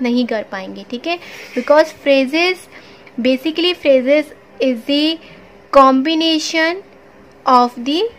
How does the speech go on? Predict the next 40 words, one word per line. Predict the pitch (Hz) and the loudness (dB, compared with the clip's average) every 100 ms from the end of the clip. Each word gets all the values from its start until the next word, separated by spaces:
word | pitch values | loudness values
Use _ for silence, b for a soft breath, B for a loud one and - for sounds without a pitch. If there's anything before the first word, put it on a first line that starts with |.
| - - | -10 4
short | 269 233 | 4 4
forms। | - 233 220 220 - - | -2 -12 -10 -12 -18 -8
ठीक | 277 349 | -6 -4
है, | 392 B B B | -8 B B B
हम | 254 254 | -2 -2
अपने | 254 285 311 | 0 -2 -2
short | - 262 254 254 | 0 2 2 0
forms | - 302 311 302 | -2 0 0 -4
को | - 311 | -2 0
ही | 285 277 269 | 0 0 0
mainly | 254 233 226 226 240 277 339 B B - - - | 0 -2 -4 -6 -4 -2 -4 B B -20 -10 0
एक | 262 262 | 0 0
साथ | - 294 294 339 - - - | -6 -2 0 -2 -6 -12 -2
एक | 269 294 | -2 -2
phrase | - 277 226 220 226 | -4 0 0 0 -6
में | 214 | -8
लिखते | 208 - - | -10 -14 -16
हैं। | 196 208 214 - - | -14 -14 -16 -16 -14
ठीक | 254 | -6
है, | 320 | -6
उनको | 311 254 233 - 269 | -4 -4 -6 0 0
ही | 262 269 277 | 0 -2 -6
हम | 254 240 359 B B - | -4 -4 -4 B B -6
एक | 247 240 | -6 -4
साथ | 294 | -2
ज्वाइन | 262 247 226 220 | -2 -2 -2 -4
करके | 220 214 214 | -6 -8 -10
लिखते | 208 - 208 | -12 -14 -12
हैं। | 233 285 B B B - | -8 -10 B B B -2
तो | |
phrases | 269 - 262 262 330 330 | -2 2 0 2 -2 2
आने | 320 294 294 | 2 2 -2
के | 277 294 | -4 -4
लिए | 277 269 277 | -2 -2 -2
आपको | - 220 - - 254 285 330 B B B B - | -4 -8 -10 -6 -2 -2 -4 B B B B -6
आपकी | 240 233 285 294 | -6 -4 -10 -8
short | - 233 226 | -2 -2 -2
forms | 277 269 277 - | -4 -2 -4 -4
को | 262 | -4
आना | 247 - 208 214 262 392 | -4 -4 -6 -6 -6 -6